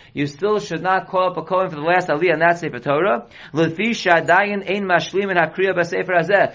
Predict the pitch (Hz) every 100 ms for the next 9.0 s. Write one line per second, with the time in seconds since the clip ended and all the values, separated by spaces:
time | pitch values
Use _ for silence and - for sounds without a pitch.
0 | - - 165 170 202 208 208 208 208 170
1 | 196 185 202 220 147 127 127 180 196 202
2 | 190 190 226 214 180 156 151 135 139 117
3 | 120 127 123 170 196 _ - - - 139
4 | 143 143 165 226 226 214 196 175 165 175
5 | 208 208 196 180 208 214 143 92 - -
6 | 143 147 147 143 - 165 233 202 143 -
7 | - 139 160 214 - 196 185 151 208 180
8 | 165 233 233 202 190 170 180 175 175